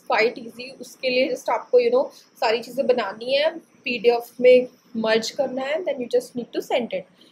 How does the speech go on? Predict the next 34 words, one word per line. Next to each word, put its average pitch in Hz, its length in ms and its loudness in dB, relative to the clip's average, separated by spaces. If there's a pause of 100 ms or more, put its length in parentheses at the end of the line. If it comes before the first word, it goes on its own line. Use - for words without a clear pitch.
(120)
It's 330 160 -4
a - 60 -6
very 339 240 4
simple 320 320 -2
thing। 330 120 -6 (440)
अगर 247 220 0
आप 277 140 -4
ऑफलाइन 254 440 -4
करना 240 240 -2
चाहते 247 340 -4
हो 226 60 0
तो 277 160 -4
वो 226 60 0
भी 240 120 -10
कर 247 180 0
सकते - 260 -6
हो, - 160 0
it's - 160 -12 (140)
up - 260 -8
to 277 100 -6 (120)
you 226 180 -4
guys। 269 320 -2 (440)
And 269 100 0
I'll 269 260 2
just - 260 -8
display 254 460 2
the 262 80 0 (220)
address, 226 520 2
I 226 100 -4
mean, 214 140 -6 (260)
कि 254 180 -4
कहाँ 233 300 -2
पे 254 100 6 (100)
है, 233 160 2